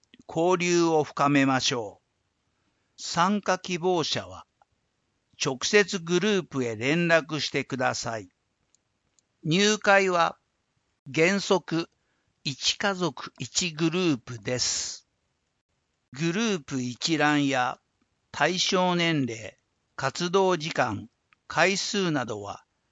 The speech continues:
市ホームページへ。市ホームページ、コミュニティ保育へリンクする二次元コードがあります。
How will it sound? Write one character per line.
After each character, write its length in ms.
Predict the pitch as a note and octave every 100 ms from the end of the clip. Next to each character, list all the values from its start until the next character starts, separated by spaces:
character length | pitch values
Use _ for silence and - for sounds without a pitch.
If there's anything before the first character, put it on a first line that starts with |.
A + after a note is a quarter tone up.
| _ -
市 400 | - G3 G3+ _ _
ホ 280 | _ C#3+ E3
ー 20 |
ム 160 | F3 E3+
ペ 300 | - E3+ C#3
ー 20 |
ジ 160 | G2+ A2+
へ。 260 | G2+ F2+ _ _ _ _ _ _ _ _ _ _ _ -
市 360 | - G#3+ A3+ -
ホ 280 | E3+ F3
ー 20 | F#3+
ム 180 | F#3+
ペ 220 | F3+ F3+ D3
ー 60 |
ジ、 280 | G2+ A2 G#2+ _ _ _ _
コ 160 | - D3+
ミ 180 | G3+
ュ 20 | G#3+
ニ 180 | G#3+
テ 140 | - G3+
ィ 180 | G3+ G3
保 240 | - F#3
育 420 | D#3 - - - _ _ _ _ _ -
へ 160 | G3+ -
リ 220 | F3 G3+
ン 120 | F3+ -
ク 100 | -
す 180 | - D3+
る 140 | C3
二 220 | B2 B2+
次 160 | B2+ F3+
元 340 | G3 F#3+ F#3
コ 300 | D3+ F#3 E3
ー 40 | C3+
ド 140 | D3+
が 220 | F#3 D3 -
あ 80 | A#2
り 160 | A#2
ま 200 | G#2+ G#2
す。 360 | - - -